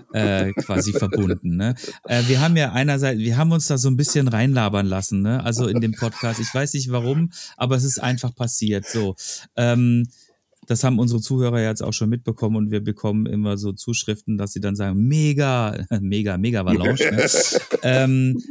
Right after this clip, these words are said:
Speaker 1: gut, und der Florian lag mir auch schon, äh, viele, viele, äh,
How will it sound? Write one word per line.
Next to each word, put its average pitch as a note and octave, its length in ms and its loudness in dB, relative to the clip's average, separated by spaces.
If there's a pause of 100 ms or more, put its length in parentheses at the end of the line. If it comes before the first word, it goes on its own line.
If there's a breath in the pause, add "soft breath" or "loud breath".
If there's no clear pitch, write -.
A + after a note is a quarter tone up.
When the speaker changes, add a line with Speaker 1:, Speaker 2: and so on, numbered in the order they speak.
Speaker 1:
gut, C#3 360 2
und C3 120 0
der C3 100 4
Florian C#3 340 2
lag B2 200 0
mir A#2 140 0
auch B2+ 100 0
schon, A2+ 260 0
äh, G#2+ 300 -2
viele, A#2+ 600 0
viele, A2 560 -2 (300)
äh, G2 40 -6